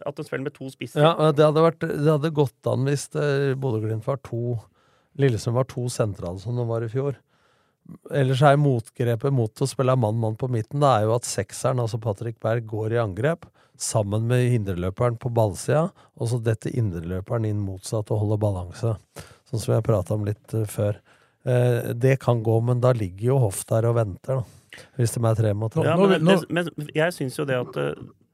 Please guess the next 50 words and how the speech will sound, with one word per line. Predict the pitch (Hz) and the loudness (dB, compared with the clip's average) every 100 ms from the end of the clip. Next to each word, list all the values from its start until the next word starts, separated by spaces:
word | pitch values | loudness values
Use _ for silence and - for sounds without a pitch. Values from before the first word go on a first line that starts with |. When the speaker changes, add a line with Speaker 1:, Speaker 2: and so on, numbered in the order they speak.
| _ - | _ -6
Speaker 1:
det | 151 | -4
er | |
kanskje | - 123 - 127 | -4 -6 -8 -6
en | 127 135 | -6 -4
kamp | 120 113 - - | -6 -6 -12 -6
jeg | 139 135 131 | -2 -2 -2
har | 131 127 | -6 -8
sett | - 127 | -12 -10
Lillestrøm | 117 101 - 123 | -10 -10 -10 -10
skikkelig | - 120 - 123 | -10 -14 -10 -8
sliten | 117 117 - 135 | -8 -12 -10 -10
i, | 160 | -8
og | 135 | -6
det | 127 131 | -6 -4
var | 110 | -4
i, | 117 - _ _ | -6 -12 _ _
på | 123 | -14
slutten | - 107 - _ - | -14 -18 -20 _ -8
av | 123 | -6
den | 117 | -6
kampen | 117 101 - | -8 -12 -10
mot | 123 | -8
Bodø | 110 101 | -6 -8
Glimt. | 117 127 _ _ _ _ _ _ _ - | -10 -12 _ _ _ _ _ _ _ -4
Da | 127 | 0
ble | 120 | 0
de | 120 | -2
presset | 131 123 - 123 | -6 -12 -8 -6
noe | 120 | -6
jævlig | 117 117 107 95 110 | -6 -4 -4 -4 -8
ned | 107 104 104 | -6 -6 -8
bakover. | 98 110 113 - _ _ _ _ _ _ _ _ - | -10 -10 -10 -12 _ _ _ _ _ _ _ _ -8
Og | 120 | 2
da, | 127 143 - - | 2 2 -2 -2
da | 117 131 | 0 2
var | 107 | 0
det | 110 | -2
liksom, | 113 - 113 | -6 -6 -6
det | 120 | -6
var | - | -6
ikke | 120 | -6
noe | 107 | -4
ball, | 101 104 | -4 -2
da | 123 | -2
var | 117 | -2
det | 131 | -4
åtti | 113 _ - 117 | -12 _ -10 -8
tjue | - 101 107 | -8 -8 -8
siste | 120 - 113 | -10 -12 -12
tjue, | 104 | -10